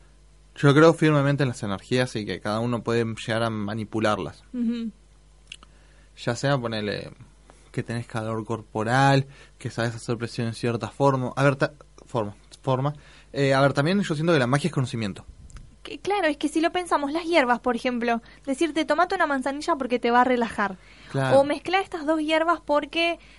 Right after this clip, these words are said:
Speaker 2: te va a hacer bien para el dolor de cabeza. Antes nos hubieran quemado en la hoguera, por decirlo.
Speaker 1: Claro, por eso te digo, os-, para mí el conocimiento es
Speaker 2: Claro,
Speaker 1: ya
Speaker 2: el
Speaker 1: magia.
Speaker 2: conocimiento es
Speaker 1: Puede poner en la cultura japonesa el tema de los chakras, todo eso,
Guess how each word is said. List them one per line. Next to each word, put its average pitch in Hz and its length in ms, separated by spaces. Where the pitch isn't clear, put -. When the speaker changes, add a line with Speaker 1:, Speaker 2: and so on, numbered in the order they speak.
Speaker 2:
te 262 140
va 269 80
a 277 40
hacer 277 280
bien 277 320
para 269 340
el 254 80
dolor 240 240
de 247 100
cabeza. 214 560
Antes 277 340
nos 233 200
hubieran 220 300
quemado 220 420
en 208 80
la 190 120
hoguera, 226 320
por 208 200
decirlo. 277 340
Speaker 1:
Claro, 190 540
por 143 100
eso 180 160
te 139 140
digo, 160 320
os-, 117 260
para 135 160
mí 180 120
el 208 120
conocimiento 127 920
es 107 60
Speaker 2:
Claro, 349 240
Speaker 1:
ya - 60
Speaker 2:
el - 100
Speaker 1:
magia. 135 220
Speaker 2:
conocimiento 349 500
es - 280
Speaker 1:
Puede 135 180
poner 127 400
en 135 160
la 139 80
cultura 135 340
japonesa 127 540
el 120 80
tema 151 220
de 135 100
los 110 240
chakras, 123 480
todo 151 180
eso, 151 240